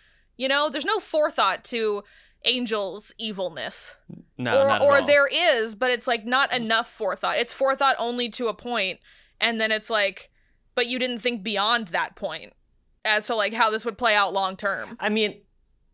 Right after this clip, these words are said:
Speaker 2: not to give Angel too much credence for what he's doing as Angelus, but I feel like there's an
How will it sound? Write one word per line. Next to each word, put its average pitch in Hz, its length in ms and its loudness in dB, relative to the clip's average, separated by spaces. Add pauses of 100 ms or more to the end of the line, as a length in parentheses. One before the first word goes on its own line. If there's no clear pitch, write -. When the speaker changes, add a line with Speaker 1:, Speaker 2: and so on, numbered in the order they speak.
(360)
Speaker 2:
not 165 280 0
to 170 80 -4
give 131 520 -2
Angel 131 360 -4
too 160 200 -4
much 139 280 -4
credence 107 680 -6 (460)
for 117 840 0
what 131 340 -4
he's 123 380 -8
doing 113 680 -4 (160)
as 120 260 0
Angelus, 110 560 -2
but 110 460 -2
I 127 80 -2
feel 160 340 -2
like 120 480 -2 (300)
there's 143 340 -2
an 135 160 0